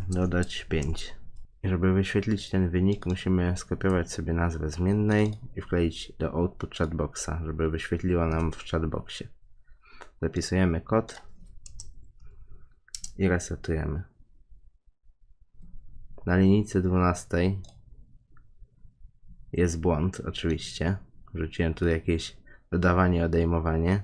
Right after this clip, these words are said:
i skrypt nam od razu mówi: „Na linijce dwunastej niespodziewany symbol obok znaku większości”. Czyli wiemy, że na li-,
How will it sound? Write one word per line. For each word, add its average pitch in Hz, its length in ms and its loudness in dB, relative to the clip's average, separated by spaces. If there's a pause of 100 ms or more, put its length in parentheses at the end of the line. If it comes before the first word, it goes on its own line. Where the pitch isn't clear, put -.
(120)
i - 60 -8
skrypt 101 320 4
nam 95 140 6
od 95 120 6
razu 95 340 4
mówi: 80 380 2 (960)
„Na 85 260 2
linijce 95 480 6
dwunastej 87 800 4 (640)
niespodziewany 98 1120 6
symbol 92 720 6 (360)
obok 87 480 2
znaku 85 460 0
większości”. 82 800 -2 (1600)
Czyli 92 260 4
wiemy, 101 440 6
że 90 500 2
na 90 160 4
li-, 95 280 4